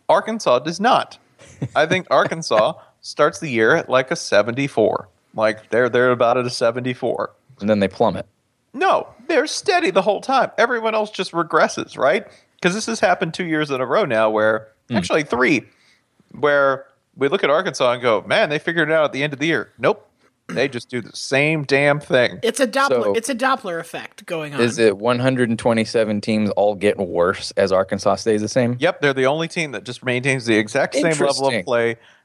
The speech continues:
Speaker 1: the entire time, right?
Speaker 2: Mm-mm.
Speaker 1: Like
Speaker 2: So it, th-, this is, this is, you're, I'm not crazy. Everyone else is crazy.
Speaker 3: This is, what you're describing is how, how Galileo, this is the same principle by which Galileo was like, "No,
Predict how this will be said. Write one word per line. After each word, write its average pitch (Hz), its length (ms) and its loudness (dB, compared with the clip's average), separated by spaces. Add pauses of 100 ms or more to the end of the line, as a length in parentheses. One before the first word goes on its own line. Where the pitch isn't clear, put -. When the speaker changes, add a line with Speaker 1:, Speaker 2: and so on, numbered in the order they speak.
Speaker 1:
the 117 160 0
entire 123 600 0
time, 104 580 -2
right? 123 220 2
Speaker 2:
Mm-mm. 139 260 -8 (220)
Speaker 1:
Like 135 100 2
Speaker 2:
So 143 180 4
it, 131 260 2
th-, 135 220 0
this 135 280 -2
is, 113 380 -6
this 135 280 -4
is, 107 420 -2 (1040)
you're, 127 320 0 (120)
I'm 208 200 2
not 110 220 2
crazy. 147 500 0
Everyone 123 380 0
else 101 220 -4
is 110 160 -12
crazy. 98 280 -4
Speaker 3:
This 269 200 2
is, 240 200 -4
what 233 200 0
you're 233 120 -2
describing 220 540 -2
is 170 240 -6
how, 175 480 -4
how 160 480 -4 (100)
Galileo, 165 480 -4
this 214 220 2
is 196 100 -4
the 185 80 -8
same 190 340 0
principle 165 400 -6
by 156 180 -4
which 151 260 -6
Galileo 143 460 -4
was 143 180 -8
like, 139 200 -10
"No, 170 340 0